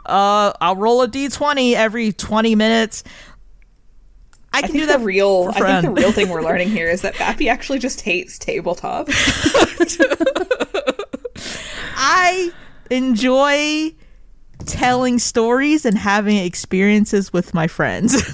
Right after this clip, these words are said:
Speaker 1: <laughs>
Speaker 2: But see, this is why, this is another
Speaker 1: Despite
Speaker 2: reason why the,
Speaker 1: dice. <laughs>
Speaker 2: this is another, this is another reason why the escalation die is so good, is because it adds more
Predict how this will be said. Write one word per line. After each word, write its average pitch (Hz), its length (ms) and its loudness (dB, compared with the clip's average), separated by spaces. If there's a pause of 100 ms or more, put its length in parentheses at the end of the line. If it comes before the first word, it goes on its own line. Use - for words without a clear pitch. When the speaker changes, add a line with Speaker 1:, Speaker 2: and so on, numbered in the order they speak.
(120)
Speaker 1:
<laughs> - 40 -14 (460)
Speaker 2:
But 208 100 -2
see, 233 120 -2
this 202 180 -2
is 240 140 -2
why, 214 480 -2 (140)
this 214 160 -6
is 214 60 2
another 214 200 2
Speaker 1:
Despite 226 180 4
Speaker 2:
reason 208 180 0
why 180 180 4
the, - 60 0
Speaker 1:
dice. - 220 -2
<laughs> - 380 -6 (100)
Speaker 2:
this - 40 2
is - 100 -6
another, 247 600 0
this 214 100 -2
is 226 140 -2
another 208 180 0
reason 185 300 -2
why 170 120 -2
the 165 120 -6
escalation 160 680 -4
die 147 200 -2
is 151 140 -4
so 165 200 -4
good, 175 260 -2
is - 180 -6
because 196 220 -8
it - 160 -8
adds 170 580 -2 (220)
more 190 680 2